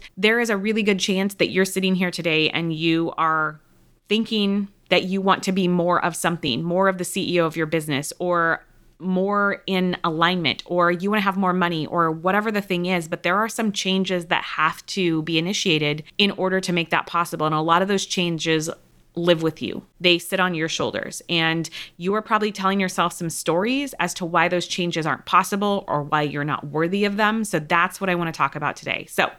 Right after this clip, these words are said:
saddle up. We're gonna talk about changing. Okay, so the first one that I wanna talk about,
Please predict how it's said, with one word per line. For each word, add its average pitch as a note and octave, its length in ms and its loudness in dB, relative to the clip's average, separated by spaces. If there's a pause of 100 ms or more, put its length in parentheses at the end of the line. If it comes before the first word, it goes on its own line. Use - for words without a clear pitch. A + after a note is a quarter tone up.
saddle F#3 320 0
up. F3 240 -4 (320)
We're D#3 80 -8
gonna F3 140 -2
talk F3 180 0
about F3+ 200 -2
changing. D3+ 500 -4 (360)
Okay, G#3 260 0
so - 140 -4
the G3+ 80 2
first G#3+ 440 0
one A3 140 0
that G3 80 2
I F#3 40 4
wanna F#3 180 0
talk E3+ 280 -2
about, D3+ 420 0